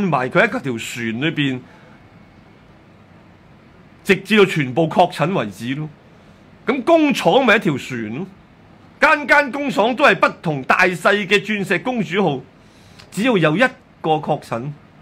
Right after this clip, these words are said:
呢個係蠱惑的 virus 嚟嘅喎。你睇下個菲傭，初初確診話冇事，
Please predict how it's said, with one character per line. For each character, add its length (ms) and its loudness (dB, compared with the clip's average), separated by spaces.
呢 180 2
個 160 6
係 20 2
蠱 420 0
惑 260 4
的 100 -4
virus 580 4
嚟 160 -4
嘅 20 -8
喎。 240 -2
你 100 2
睇 20 2
下 120 4
個 100 0
菲 180 2
傭， 280 0
初 260 6
初 100 4
確 380 4
診 220 2
話 200 4
冇 240 -4
事， 320 -12